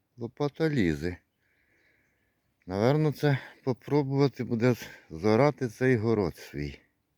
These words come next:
Бо передають дощі. Я б тоді, тоді дощі, а потім під морози, то я вже не зору.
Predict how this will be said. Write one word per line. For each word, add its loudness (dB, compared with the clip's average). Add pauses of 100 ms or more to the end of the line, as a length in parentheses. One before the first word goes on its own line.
(1600)
Бо -6
передають 0
дощі. 0 (1600)
Я 2
б -8
тоді, -2 (1700)
тоді 0 (160)
дощі, -2
а 2
потім -2
під -10
морози, 2
то -4
я 4
вже -2
не -2
зору. 0